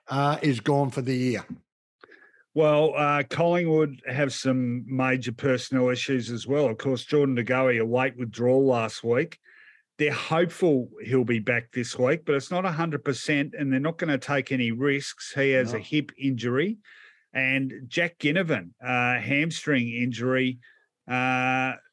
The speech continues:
Speaker 2: subbed out of that game, race against the clock between, uh, now and game time. But surely you don't, any hint of a hamstring, you don't play the following week, surely. So no Ginnivan, I would have thought. And De Goey, well,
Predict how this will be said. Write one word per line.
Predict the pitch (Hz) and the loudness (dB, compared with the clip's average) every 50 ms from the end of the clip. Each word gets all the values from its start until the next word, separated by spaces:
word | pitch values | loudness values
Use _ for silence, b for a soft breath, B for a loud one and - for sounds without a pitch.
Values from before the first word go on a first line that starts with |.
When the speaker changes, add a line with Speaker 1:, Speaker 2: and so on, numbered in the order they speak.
| _ - | _ -16
Speaker 2:
subbed | - - - 170 156 143 120 | -10 -6 -2 -2 -2 0 2
out | 147 139 139 139 | 2 2 2 2
of | 139 127 | 2 2
that | 131 127 123 - | 0 0 0 0
game, | - 135 131 135 135 131 135 135 - | -2 0 0 2 0 0 -2 -4 -6
race | - 147 139 139 151 151 143 120 - | -6 -4 0 0 2 0 0 -2 -4
against | 135 123 131 131 120 - | -4 -2 -2 -2 -4 -6
the | - 113 | -12 -14
clock | - - - 139 139 127 110 - - - _ _ _ _ - | -12 -8 -4 -2 -2 -2 -4 -8 -16 -20 _ _ _ _ -8
between, | - 120 113 - - 135 131 120 120 120 117 117 117 120 | -8 -8 -8 -6 -4 -2 -2 0 0 -2 -4 -4 -4 -4
uh, | 117 117 117 117 113 | -4 -4 -4 -4 -6
now | 110 120 120 120 120 120 117 120 | -6 -2 -2 0 0 0 -2 -2
and | 117 117 117 113 110 | -4 -4 -4 -4 -4
game | 104 123 123 123 127 127 | -4 -2 -2 -2 -2 -4
time. | 123 - 123 120 123 | -4 -6 -6 -4 -4
But | 131 143 143 | -4 -4 -4
surely | - - - 185 170 135 113 107 92 85 82 _ _ _ _ _ _ _ _ | -6 -4 -2 2 2 2 2 2 -2 -4 -10 _ _ _ _ _ _ _ _
you | - 151 160 | -6 -6 -2
don't, | 147 156 135 113 90 - _ _ _ _ _ _ _ _ _ _ - | -2 0 -2 -2 -4 -8 _ _ _ _ _ _ _ _ _ _ -18
any | 127 120 113 143 156 151 139 117 | -14 -8 -4 -2 0 2 2 0
hint | 110 92 131 135 117 117 | 0 0 0 0 0 -2
of | 107 | -2
a | 107 101 | -2 -2
hamstring, | 101 107 107 110 107 101 - - - 110 101 | -2 -2 -4 -4 -4 -6 -8 -8 -8 -8 -6
you | 101 107 104 | -4 -4 -4
don't | 104 104 101 - | -4 -4 -4 -6
play | - - 117 107 101 | -8 -6 -4 -4 -4
the | 92 - | -6 -8
following | - - 123 110 101 98 98 98 95 | -12 -10 -8 -6 -6 -6 -8 -10 -8
week, | 101 110 107 98 - | -6 -6 -6 -6 -8
surely. | - - - 123 120 117 110 104 87 85 | -10 -8 -4 0 0 0 0 -2 -6 -10
So | - - - 120 117 113 107 101 b b b b b b b b b b | -12 -10 -6 -4 -4 -4 -4 -6 b b b b b b b b b b
no | - 143 143 147 147 139 123 | -8 -4 -2 0 0 0 0
Ginnivan, | 107 117 120 117 117 104 110 110 | -2 -2 -2 -2 -2 -2 -2 -4
I | 113 113 110 | -2 0 0
would | 110 110 107 | 2 0 0
have | 104 101 - | -2 -4 -6
thought. | - 123 117 117 113 117 - | -2 0 0 0 0 -2 -6
And | - 120 120 117 117 104 | -4 -4 -2 -2 -4 -4
De | 117 | -6
Goey, | 107 101 131 127 120 123 123 120 120 117 117 | -4 -2 0 0 2 2 2 2 0 -2 -2
well, | 117 120 120 120 117 117 113 | -2 -2 0 0 0 -2 -4